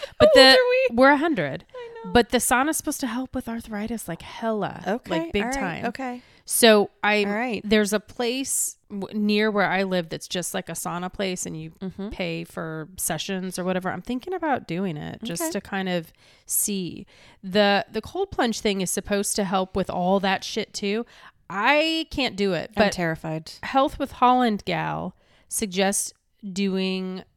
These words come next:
Speaker 1: an ice bath for your face in the mornings. She says that you will get similar benefits and it lowers cortisol and all this shit.
Speaker 2: Well, I will tell you that one way to stimulate your vagus nerve
Speaker 1: Yeah.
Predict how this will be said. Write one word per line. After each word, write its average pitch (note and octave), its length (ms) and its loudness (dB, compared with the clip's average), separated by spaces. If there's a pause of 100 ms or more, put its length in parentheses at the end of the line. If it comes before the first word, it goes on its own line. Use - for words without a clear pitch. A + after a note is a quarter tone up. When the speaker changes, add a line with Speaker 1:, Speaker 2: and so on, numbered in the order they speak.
(140)
Speaker 1:
an F#3+ 140 -4
ice G3 340 -4
bath F3+ 260 0
for - 140 -8
your F3 140 -6
face E3+ 360 -6
in E3+ 80 -10
the E3 80 -12
mornings. - 560 -12
She - 320 -4
says A#3 360 2
that F#3+ 80 -8
you F#3 160 -6
will F3+ 120 -4
get F3+ 240 -4
similar A3+ 600 0
benefits G#3 840 -2 (260)
and F3+ 140 -4
it - 80 -8
lowers G3+ 340 0
cortisol G#3 600 2
and E3+ 80 -6
all G3 240 0
this G3+ 160 -4
shit. - 260 -2
Speaker 2:
Well, F#3 340 4 (180)
I F#3+ 120 2
will F#3 260 2
tell F#3+ 280 0
you D#3 640 -4 (160)
that D#3+ 800 -4
one E3+ 320 -2
way E3 140 -2
to E3 80 -6
stimulate D#3 640 -6
your E3+ 160 -2
vagus F3 440 -2
nerve D3 220 -6
Speaker 1:
Yeah. G3 260 0